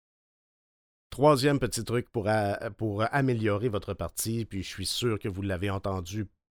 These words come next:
très, très souvent, peut-être plus souvent que, euh, vous aimeriez l'avoir entendu. C'est très simple, forcez pas votre swing, ne forcez surtout pas votre swing. Ça donne rien, les bâtons d'aujourd'hui sont extrêmement performants.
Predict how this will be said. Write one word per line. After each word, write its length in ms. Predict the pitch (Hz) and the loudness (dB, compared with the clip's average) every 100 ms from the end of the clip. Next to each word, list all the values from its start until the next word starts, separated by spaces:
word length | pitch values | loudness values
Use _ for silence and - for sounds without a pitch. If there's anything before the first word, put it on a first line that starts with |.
| _ _ - | _ _ 0
très, 280 | 135 156 | 4 6
très 200 | 151 139 | 6 2
souvent, 400 | 139 - 120 127 | 2 0 0 2
peut-être 480 | 151 123 127 120 113 | 2 2 2 2 0
plus 240 | 110 139 147 | -2 -2 -4
souvent 360 | 127 110 117 | -4 -2 -2
que, 240 | 104 113 110 - _ - | 0 -2 -4 -8 _ -6
euh, 60 | 101 | -4
vous 340 | 101 110 113 | -2 0 2
aimeriez 420 | 120 120 101 107 113 | 4 4 2 0 2
l'avoir 360 | 107 104 110 | 2 2 2
entendu. 560 | 95 104 110 104 113 117 _ _ _ _ _ _ _ | 0 2 2 2 -2 -6 _ _ _ _ _ _ _
C'est 180 | - 139 | 2 2
très 240 | 120 127 | 4 4
simple, 500 | 110 113 110 113 107 - | 4 2 2 2 0 -2
forcez 580 | - 151 - - 117 107 | 2 2 4 0 -2 -2
pas 240 | - 127 | 2 2
votre 400 | 95 104 - 92 | 2 -2 -2 -4
swing, 380 | - 90 104 101 | -4 -2 -2 0
ne 120 | 101 | -2
forcez 500 | 117 131 143 - 151 | -2 0 0 0 0
surtout 400 | 147 - 143 - | 0 -2 -4 -4
pas 180 | - 120 | -4 -2
votre 300 | 92 85 85 | -2 -4 -6
swing. 300 | - 92 101 - _ _ _ _ _ | -6 -6 -8 -10 _ _ _ _ _
Ça 220 | - 135 | -2 0
donne 240 | 123 151 147 | 4 4 4
rien, 340 | 107 104 107 113 - | 2 0 -2 -4 -4
les 140 | 113 | 0
bâtons 340 | 117 110 131 143 | 2 2 2 0
d'aujourd'hui 500 | 117 101 87 104 135 | 0 -2 -4 -4 -4
sont 240 | 101 82 | -2 -2
extrêmement 640 | 117 - - 131 123 120 131 | -4 -4 -2 2 2 2 2
performants. 640 | 117 - 117 101 107 113 | 0 2 0 0 0 -2